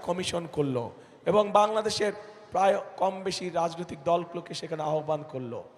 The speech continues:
আমরাও গিয়েছি, সেখানে আমরা আমাদের সংস্কার প্রস্তাব আমরা দিয়েছি এবং মোটামুটিভাবে সংস্কার প্রস্তাব যেগুলো আমরা দিয়েছি, যা আমরা জনগণের সামনে অনেক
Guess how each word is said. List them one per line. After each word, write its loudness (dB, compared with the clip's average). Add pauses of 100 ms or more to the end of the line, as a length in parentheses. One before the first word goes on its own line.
(220)
আমরাও 2
গিয়েছি, -6 (300)
সেখানে -4
আমরা -4
আমাদের -6
সংস্কার -8
প্রস্তাব -2 (1120)
আমরা -2
দিয়েছি -4 (380)
এবং 12 (760)
মোটামুটিভাবে 8 (640)
সংস্কার 2 (100)
প্রস্তাব 4 (140)
যেগুলো 0
আমরা 0 (120)
দিয়েছি, 4 (500)
যা 6 (140)
আমরা 6 (400)
জনগণের 6
সামনে -2 (100)
অনেক -2